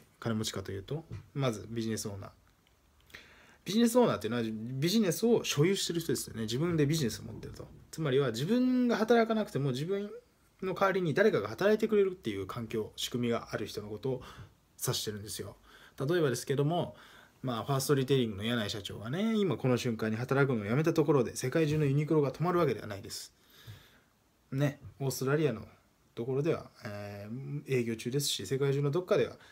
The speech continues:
物がバンバン売れて、お金が稼がれて、稼いでくれてます、他の人が。ね。だから自分が働かなくなったとしても、お金は入ってくると。二つ目の、投資家。投資家っていうのはね、あの、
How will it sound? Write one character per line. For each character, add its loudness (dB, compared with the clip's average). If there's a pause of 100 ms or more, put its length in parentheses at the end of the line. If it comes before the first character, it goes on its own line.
(320)
物 2
が 2
バ 2
ン -2
バ 0
ン -2
売 -4
れ -6
て、 -8
お -6
金 -2
が -4
稼 -2
が 0
れ -6
て、 -14 (300)
稼 0
い 0
で -8 (360)
く 0
れ 6
て -2
ま 2
す、 -4
他 -6
の -8
人 -10
が。 -18 (1160)
ね。 -6 (320)
だ -2
か 2
ら 2
自 -2
分 0
が 0
働 0
か 0
な 2
く -2
な 2
っ -8
た -6
と -16
し -6
て -2
も、 -2
お -14
金 0
は 2
入 -2
っ -14
て -14
く -18
る -20
と。 -18 (1800)
二 0
つ -2
目 0
の、 -6 (140)
投 6
資 2
家。 -2
投 2
資 0
家 0
っ 0
て -2
い 4
う 2
の 0
は -6
ね、 -10 (240)
あ -8
の、 -10